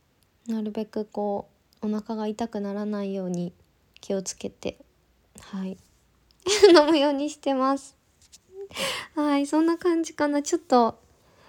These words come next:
うんち系のハプニングだったんですけど、二つ。はい。<laughs> お話ししました。そうですね。フリートークとかも、ぜひ、今回みたいになんか、九谷さんの方にリクエストとか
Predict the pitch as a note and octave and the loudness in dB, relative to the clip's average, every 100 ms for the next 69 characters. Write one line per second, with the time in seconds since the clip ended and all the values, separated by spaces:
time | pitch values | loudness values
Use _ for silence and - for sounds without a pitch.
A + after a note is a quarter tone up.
0 | _ C4+ C#4 C#4 D4 - D4 C#4+ D4 D4 | _ -2 -2 -4 -6 0 2 2 0 0
1 | C#4+ C#4 C4 B3 A#3+ A#3+ A3+ - _ A3+ | -2 -2 -2 -2 -2 -2 -4 -8 _ -6
2 | A3+ - A#3 A3 A3 - A3 G3+ G#3 - | -6 -4 -4 -4 -6 -6 -6 -4 -8 -4
3 | A#3+ A3+ A3+ A#3 - _ _ _ _ _ | -4 -4 0 -2 -2 _ _ _ _ _
4 | - B3+ A#3 - G4+ E4+ D#4 E4+ - E4+ | -4 0 2 2 6 8 8 4 2 0
5 | - F4 F4+ F#4+ - C#4+ C4 _ _ _ | 0 -2 -4 -6 -4 -4 -4 _ _ _
6 | _ _ _ - - C#5+ B4 - - G4 | _ _ _ -8 -2 -2 -4 -2 4 6
7 | E4+ D4 C4+ D4 F#4 G#4+ B4+ A4 F4+ C4 | 6 6 6 6 6 6 4 2 0 -2
8 | A3+ A3 A3+ A#3 A#3 A3+ D4+ C4+ A#3 G#3 | -2 -2 0 0 0 0 0 0 0 -2
9 | - - - - D#4 C#4+ C4 A#3 A3+ G#3+ | -8 -20 -20 -4 -2 2 2 2 0 -2
10 | G#3+ G#3+ A#3 A#3 A3+ A#3+ A#3 A3+ G#3 F#3+ | -4 -2 0 0 0 0 -2 -4 -4 -6
11 | - _ _ _ _ - C#4 A#3+ A3 G#3+ | -10 _ _ _ _ -6 -2 -2 -2 -4
12 | G3+ G3 G3+ G3+ G3 A3 A3+ G#3+ G#3+ - | -4 -4 -6 -6 -4 -2 -2 -2 -4 0
13 | A#3+ A#3+ A3 G#3+ G3 F#3 | -2 -2 -8 -8 -6 -6